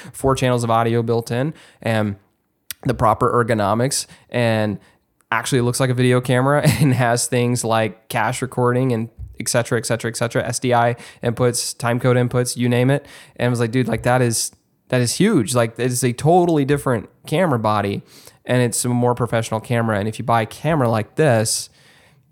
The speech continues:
it can open up more doors for you because gear matters." Lastly, like, the last thing I think about when I think about, like, where people cheapen out on is lenses. A lot of people will buy really cheap lenses and will say, "Oh, it's just as sharp as the more expensive lens," and maybe it is,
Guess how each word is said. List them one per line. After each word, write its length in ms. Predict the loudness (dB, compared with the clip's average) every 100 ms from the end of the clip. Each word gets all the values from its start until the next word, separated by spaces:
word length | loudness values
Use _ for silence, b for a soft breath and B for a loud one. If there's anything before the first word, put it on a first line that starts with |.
| -2
it 80 | 0
can 160 | 2
open 180 | 2 2
up 80 | -2
more 140 | -2
doors 280 | -2 0 -2
for 140 | -2 -4
you 140 | -4
because 340 | -6 -6 -6 -10 -10
gear 140 | -4
matters." 420 | -2 0 -2 -6 -12 B B B
Lastly, 460 | 2 2 2 0
like, 320 | 2 0 0 0
the 80 |
last 220 | 2 2 2
thing 120 | 0
I 60 |
think 180 | 0 -2
about 240 | -2 -2 -2
when 80 |
I 40 | -4
think 180 | -4 -6
about, 280 | -2 -2
like, 180 | -2 -8 -10 _ _ _
where 140 | -6
people 340 | -2 -4 -4 -6
cheapen 380 | -4 -2 -2
out 200 | 0 0
on 280 | 0 0 -2 -4
is 320 | -2 -2 -2
lenses. 440 | -2 -2 -4 -8 -10 B B
A 40 | 0
lot 180 | 2 2
of 40 |
people 240 | 0 0
will 200 | 0 0
buy 500 | 2 2 2 0 -2 -6 b b
really 460 | -4 2 4 4 0
cheap 480 | -4 -6 -2 -2 -2
lenses 500 | -2 -2 -2 -4 -4
and 140 | -4
will 100 | -4
say, 420 | -4 -2 0 0
"Oh, 260 | 2 2 2
it's 160 | 0
just 260 | -2 -2 -2
as 80 | -4
sharp 340 | 0 -2 -2
as 120 | -6
the 80 | -4
more 180 | -2 -2
expensive 480 | -4 -4 -4 -2 -4
lens," 260 | -4 -2
and 80 | -2
maybe 360 | -2 -2 -2 -2
it 80 | 0
is, 400 | 0 -2 -4